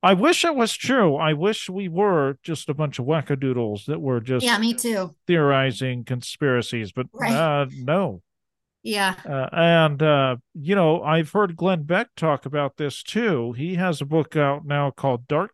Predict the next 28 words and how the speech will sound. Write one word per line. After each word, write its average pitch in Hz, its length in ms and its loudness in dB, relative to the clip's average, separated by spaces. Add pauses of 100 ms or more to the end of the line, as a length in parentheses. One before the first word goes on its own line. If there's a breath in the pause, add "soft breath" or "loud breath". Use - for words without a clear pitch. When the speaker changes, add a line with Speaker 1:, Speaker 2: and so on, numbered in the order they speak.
Speaker 1:
Places. 170 560 -4
It's - 180 -10
a 135 60 -10
continuation 151 1120 -2 (480)
Speaker 2:
Mm-hmm. 196 160 -8
Speaker 1:
of 175 200 2
the 151 60 -6
book 170 260 0
called 156 240 0
The 139 80 -4
Great 151 280 -2
Reset. 147 540 -4 (380)
Um, 135 340 -2
I 151 120 -2
Speaker 2:
Yeah. 156 100 2
Speaker 1:
haven't 165 260 0
gotten 160 300 -2
it, 170 180 -2
but 131 140 -2 (100)
I 139 160 -4
would 147 140 0
encourage 135 440 0
y'all 147 200 2
to 131 100 -4
go 120 140 -4
get 143 260 -2
it 135 160 -4
too. 135 420 -2